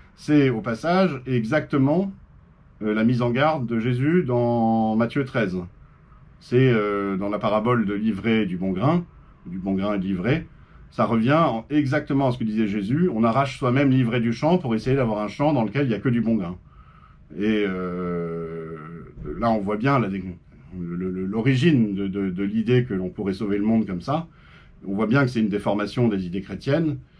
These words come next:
et on voit bien ce à quoi ça, ça correspond, en fait. Euh, très schématiquement, on pourrait dire que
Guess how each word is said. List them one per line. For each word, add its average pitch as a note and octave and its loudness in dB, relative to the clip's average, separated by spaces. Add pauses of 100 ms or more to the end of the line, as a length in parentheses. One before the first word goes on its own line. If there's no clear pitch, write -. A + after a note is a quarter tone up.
(380)
et B2 -2
on B2+ 2
voit B2 2
bien D#3+ 4
ce D#3 -4
à B2+ 2
quoi C#3+ 2
ça, G#2+ 0 (640)
ça G#2 -12
correspond, B2+ 2
en A#2+ 4
fait. G#2+ -6
Euh, F#2 -2
très B2+ -2
schématiquement, B2 2
on A2+ -2
pourrait G#2 -4
dire C3+ -4
que B2 2